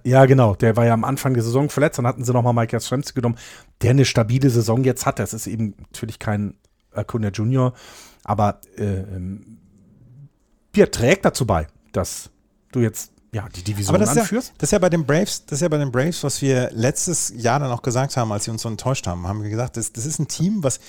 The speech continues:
Speaker 2: viele langfristige Verträge hat mit jungen Spielern. Wir gehen davon aus, dass sie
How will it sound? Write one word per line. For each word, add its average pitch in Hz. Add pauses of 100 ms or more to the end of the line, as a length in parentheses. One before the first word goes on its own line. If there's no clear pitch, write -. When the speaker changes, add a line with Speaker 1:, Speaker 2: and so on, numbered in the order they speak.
(200)
Speaker 2:
viele 196
langfristige 143
Verträge 160
hat 139
mit 117
jungen 175
Spielern. 165 (360)
Wir 120
gehen 151
davon 135
aus, 127
dass 123
sie 123